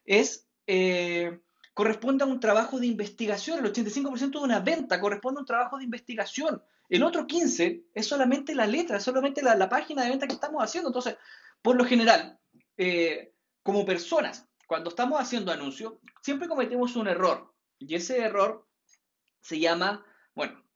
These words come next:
impaciencia, ¿cierto? O sea, somos muy impacientes porque creemos que es llegar y tirar anuncios y dejar que venda, pero luego no funciona y estamos buscando, ¿por qué no vende?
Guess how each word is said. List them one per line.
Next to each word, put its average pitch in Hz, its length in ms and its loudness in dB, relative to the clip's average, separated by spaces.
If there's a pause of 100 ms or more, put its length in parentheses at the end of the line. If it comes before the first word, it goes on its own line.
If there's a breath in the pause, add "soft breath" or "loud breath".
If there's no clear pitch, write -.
(120)
impaciencia, 175 560 -2
¿cierto? - 280 -8
O - 40 -14
sea, - 300 -10 (340)
somos 196 380 -2
muy 214 320 2
impacientes 240 560 0
porque 147 240 -6
creemos 220 300 2
que 247 100 -2
es - 80 -4
llegar 196 280 6
y 247 80 0
tirar 196 260 4
anuncios 196 500 0 (160 loud breath)
y 170 100 2
dejar 220 240 4
que 220 120 -2
venda, 262 280 2
pero 147 140 -6
luego 247 320 -2 (240 soft breath)
no 233 160 0
funciona 220 480 -2
y 170 80 -2
estamos 220 260 -2
buscando, 269 380 -4
¿por 277 160 -4
qué 330 100 -4
no 311 140 4
vende? 175 380 -4